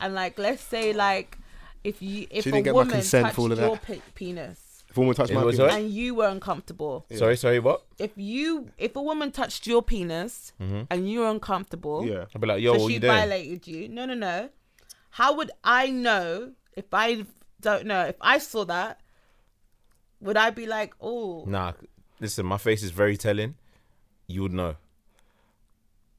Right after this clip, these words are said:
Speaker 1: Do you get what I'm saying?
Speaker 2: I get what you're saying, but I think the, those things affect us differently. So I can't speak for all men, but just my understanding, I think a lot of men wouldn't feel uncomfortable because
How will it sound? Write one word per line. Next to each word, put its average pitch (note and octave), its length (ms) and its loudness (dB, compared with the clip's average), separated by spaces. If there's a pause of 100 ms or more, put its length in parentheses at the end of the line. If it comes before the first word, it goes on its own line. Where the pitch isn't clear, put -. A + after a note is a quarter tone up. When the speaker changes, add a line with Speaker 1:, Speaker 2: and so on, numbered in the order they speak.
(1000)
Speaker 1:
Do C4+ 100 -2
you D4 60 2
get D4+ 160 4
what D4+ 100 6
I'm D4+ 100 -2
saying? B3 340 -4
Speaker 2:
I C#3 80 6
get F#3 100 8
what G3 60 12
you're F#3 80 12
saying, F3+ 160 8
but D#3+ 80 10
I - 20 10
think - 240 2 (560)
the, C#3+ 200 6
those E3 280 12
things D3+ 220 4
affect - 360 2
us B2 120 2
differently. C3+ 580 4 (180)
So A#2 540 6 (260)
I A#2+ 60 6
can't E3+ 240 4
speak F3 180 -2
for - 80 0
all D#3 220 4
men, D#3 300 2 (340)
but G#2 180 0
just - 280 0
my C#3+ 220 4
understanding, B2+ 380 0
I - 20 2
think B2+ 180 -2
a - 20 2
lot C3 180 2
of B2+ 60 0
men A2+ 260 0 (520)
wouldn't A2+ 640 4
feel A#2+ 240 2
uncomfortable G#2 580 0
because G2 420 -4